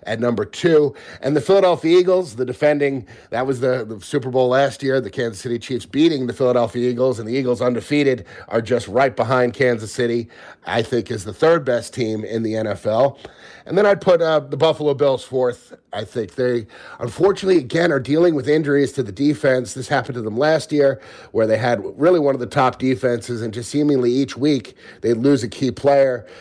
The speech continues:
They need to k-, somehow keep everyone on the field. But, uh, Josh Allen can be prone to mistakes, but he also could be prone for winning games on his own. And, uh, the fifth team, I would go with the Baltimore Ravens.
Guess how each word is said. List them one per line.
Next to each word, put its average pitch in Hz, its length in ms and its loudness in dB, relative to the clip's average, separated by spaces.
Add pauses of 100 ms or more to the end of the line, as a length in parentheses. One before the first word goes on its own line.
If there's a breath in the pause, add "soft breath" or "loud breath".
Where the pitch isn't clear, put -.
(220 loud breath)
They 131 120 6
need 147 160 4
to 127 60 -4
k-, - 140 -18 (280)
somehow 147 440 0
keep - 240 -2
everyone 123 300 2
on 117 120 0
the 104 60 -8
field. 131 500 2 (320 loud breath)
But, 113 260 0
uh, 117 220 -2
Josh 170 380 2
Allen 170 520 2 (180)
can 208 220 0
be 190 100 0
prone 170 280 2
to 151 60 0
mistakes, 139 500 0
but 120 160 -2
he 127 100 0
also 139 280 0
could 123 120 -10
be 117 80 -4
prone 127 300 2
for 110 160 -10
winning 131 260 2
games 120 320 -2
on 113 140 -2
his 104 140 -2
own. 120 340 0 (440 loud breath)
And, 143 220 2
uh, 143 160 2
the 165 100 0
fifth - 280 -4
team, 165 400 2 (320 loud breath)
I 143 100 2
would 143 120 0
go 190 120 6
with 165 100 0
the 143 60 -8
Baltimore 143 500 2
Ravens. 123 600 2